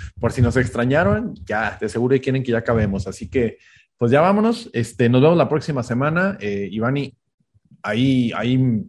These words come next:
disculpa que vamos, tenemos la misma cortinilla este,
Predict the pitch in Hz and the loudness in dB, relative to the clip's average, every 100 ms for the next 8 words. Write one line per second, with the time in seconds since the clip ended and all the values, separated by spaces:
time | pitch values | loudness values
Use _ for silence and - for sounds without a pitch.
0 | _ _ - 117 113 117 - 170 156 135 | _ _ -14 -6 -4 -2 -2 0 0 0
1 | 143 156 127 127 143 151 127 147 151 147 | 0 -2 -2 -2 0 0 0 0 -2 -2
2 | 113 - 117 123 135 143 123 92 107 110 | -6 -4 -2 0 0 0 0 -2 -6 -6
3 | 135 123 107 | -2 -2 -4